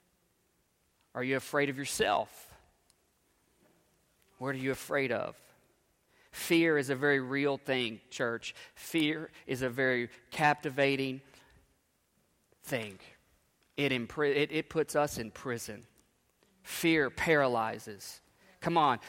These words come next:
are you afraid to answer the phone because you're afraid of what they're gonna tell you when you, when they call you? Anybody ever been like that?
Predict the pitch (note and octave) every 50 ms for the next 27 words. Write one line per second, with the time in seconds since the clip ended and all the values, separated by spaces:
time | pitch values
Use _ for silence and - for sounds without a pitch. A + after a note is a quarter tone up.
0 | - - - D3+ D3+ D3 D#3 C#3+ - - F3 E3+ F3 D#3 D3+ - D3 D#3+ E3 D#3+
1 | - - E3 C#3+ C3+ - - F3 E3+ E3 D#3 C3 A#2 G#2+ F#2+ - - _ - -
2 | _ _ _ _ - - _ _ _ _ - C3+ - E3 D3 C3+ D3+ D3 C3 -
3 | - E3+ D#3 C#3+ C3 D3 D3+ D3 - E3 D3+ D3+ D3+ D3 C3 B2 - - - F3+
4 | F3 D#3+ C#3+ B2+ B2+ B2+ B2 C3 C3 B2+ C3 A#2 C3 C3+ C3 B2+ B2 A#2+ - -
5 | D#3+ C#3+ C3+ B2+ A#2 C3 - - - - _ - - - - - D#3 D#3+ D#3 D#3
6 | D#3+ D#3+ D#3+ D3 E3 E3+ E3+ E3+ E3+ D#3 - - F#3+ F#3+ F#3+ F#3+ F#3+ - -